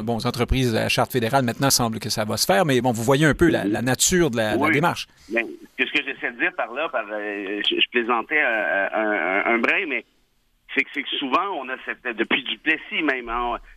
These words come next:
Speaker 2: ça prend plus de pouvoir pour le Québec tout le temps, systématiquement, puis, puis je, je suis pas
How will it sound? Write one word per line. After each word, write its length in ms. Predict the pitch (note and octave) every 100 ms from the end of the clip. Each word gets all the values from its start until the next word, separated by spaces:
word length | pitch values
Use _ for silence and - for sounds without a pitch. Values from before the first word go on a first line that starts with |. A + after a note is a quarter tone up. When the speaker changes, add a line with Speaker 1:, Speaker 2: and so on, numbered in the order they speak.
| -
Speaker 2:
ça 100 | A#2
prend 180 | B2+ D3
plus 220 | C3 C#3
de 80 | C3
pouvoir 420 | A#2+ A#2 A#2+ C#3
pour 160 | A#2+ A2+
le 100 | A2+
Québec 360 | C#3 C3 D3+ -
tout 100 | -
le 80 | B2
temps, 200 | D3 D#3+ C#3+
systématiquement, 800 | B2 - B2+ B2+ - - C#3+ F3+
puis, 140 | - G2
puis 120 | G#2+
je, 140 | - A#2
je 40 |
suis 100 | -
pas 100 | -